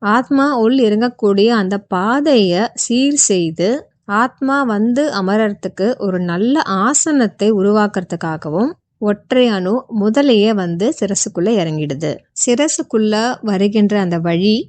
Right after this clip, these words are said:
நம்ம கபால வாய்கள், சிரசின் உச்சி அப்படின்னு சொல்லக்கூடிய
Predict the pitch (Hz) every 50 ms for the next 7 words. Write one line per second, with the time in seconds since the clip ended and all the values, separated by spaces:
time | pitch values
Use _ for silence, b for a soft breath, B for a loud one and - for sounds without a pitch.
0 | _ _ _ 196 185 190 170 - 190 185 202 208 214 214 214 208 185 180 175 170
1 | 170 170 170 170 - - 196 202 208 - - 240 226 226 - 208 196 - - -
2 | 247 240 226 202 175 165 175 180 196 196 - 175 170 175 175 - - 185 165 165
3 | 147 147 175 226